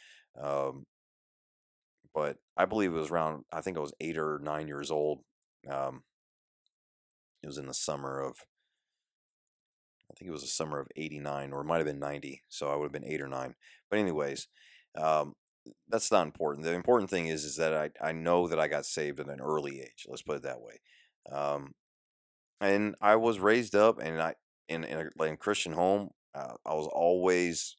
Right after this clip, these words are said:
at, at church. You know, uh, we weren't, we did not miss. Um, and then my dad was called to, uh,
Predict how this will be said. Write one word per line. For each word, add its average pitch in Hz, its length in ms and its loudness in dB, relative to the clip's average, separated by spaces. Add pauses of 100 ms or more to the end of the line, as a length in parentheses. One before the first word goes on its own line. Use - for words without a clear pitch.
(120)
at, 78 340 -2
at 73 200 -4
church. 76 460 -4
You 71 120 -12
know, 69 220 -8 (540)
uh, 69 200 -6
we 76 220 -6
weren't, 78 300 -2 (340)
we 80 120 -6
did 76 140 -6
not 71 200 -6
miss. 71 380 -8 (220)
Um, 67 380 -12
and 76 120 -10
then 160 80 -4
my 78 120 -2
dad 80 300 2
was 73 120 -6
called 78 480 2
to, 73 400 -6
uh, 69 240 -2